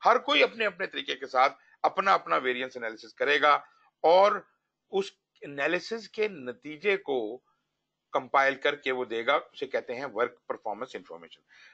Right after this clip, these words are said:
So every one of the controls or monitors existing in monitoring and control have done this and they have all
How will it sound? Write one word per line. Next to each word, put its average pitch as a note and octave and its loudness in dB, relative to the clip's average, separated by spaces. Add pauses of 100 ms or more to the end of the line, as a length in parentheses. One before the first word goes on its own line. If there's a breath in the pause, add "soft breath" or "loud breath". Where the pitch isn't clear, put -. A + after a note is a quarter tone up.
So G3+ 4 (100)
every F#3+ 2
one G3+ 2
of G#3 0
the G#3 2 (100)
controls C#3+ 0 (100)
or D3+ 8 (160)
monitors C3+ 2 (440)
existing C3+ -6 (300)
in G3+ 0
monitoring E3+ 0
and A#2+ -6
control G#2+ 0 (520 loud breath)
have G3 4 (100)
done C#3+ 2
this D#3+ -2 (340)
and D#3+ -2
they C#3+ 0
have C3+ -4 (120)
all C#3+ 4